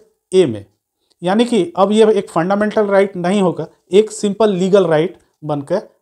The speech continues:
रह गया प्रॉपर्टी का, जो, अ, अ, right to property act जो था। तो इस तरह से बच्चों, हम लोग देख रहे हैं कि एक डिसीजन और एक अमेंडमेंट के जरिए किस तरह से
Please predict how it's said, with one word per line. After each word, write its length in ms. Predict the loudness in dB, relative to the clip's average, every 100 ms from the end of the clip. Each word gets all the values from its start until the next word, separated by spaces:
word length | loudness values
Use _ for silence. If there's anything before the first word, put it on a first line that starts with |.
| _
रह 160 | -2 -2
गया 260 | -2 -6 -10 _ _ _ -18
प्रॉपर्टी 460 | -4 -2 0 -2
का, 120 | -4 -2
जो, 140 | -2
अ, 40 |
अ, 460 | -4 -10 -16 -14 -2
right 220 | -2 -2
to 40 | -6
property 480 | -8 -6 -8 -6
act 180 | -8 -10
जो 140 | -14 -16
था। 140 | -20 _ _ _ _ _ 2
तो 80 | 4
इस 140 | 4
तरह 140 | 2 2
से 120 | 2
बच्चों, 360 | 2 0 0
हम 160 | -2 -2
लोग 120 | 2
देख 180 | 2 2
रहे 120 | 0
हैं 120 | -2
कि 100 | 0 0
एक 520 | 0 -2 -4 -4 -10 _ _ _ _ -6
डिसीजन 540 | -2 -2 0 2 2
और 140 | 2 0
एक 160 | 0
अमेंडमेंट 480 | 0 0 0 0 -2
के 100 | -2
जरिए 380 | -2 0 -2 -4 -10 _
किस 220 | -4 -2 2
तरह 180 | 2
से 360 | 2 0 -2